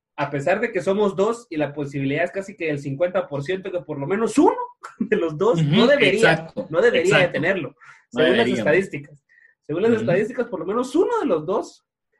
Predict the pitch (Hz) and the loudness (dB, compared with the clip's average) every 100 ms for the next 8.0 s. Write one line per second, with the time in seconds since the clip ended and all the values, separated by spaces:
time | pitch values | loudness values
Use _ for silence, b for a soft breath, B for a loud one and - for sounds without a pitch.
0 | _ _ 143 170 330 359 202 151 151 139 | _ _ -6 0 0 0 -2 0 0 0
1 | 135 131 139 120 - - _ _ _ _ | -2 -4 -4 -6 -8 -20 _ _ _ _
2 | _ _ - - - 214 185 156 143 135 | _ _ -12 -8 0 2 2 2 0 -2
3 | 120 120 123 196 320 427 - - _ _ | -4 -12 -2 2 2 0 -6 -20 _ _
4 | _ _ 165 185 190 226 226 - - _ | _ _ -4 0 2 2 2 -2 -16 _
5 | _ 175 170 147 147 139 131 - 165 180 | _ 0 2 2 0 -2 -4 -2 -2 -2
6 | - 220 214 - _ _ _ 147 147 165 | -2 -4 -4 -12 _ _ _ -8 -2 2
7 | 202 233 202 180 - 208 220 165 185 - | 2 2 0 -2 -6 -4 -2 0 -2 -6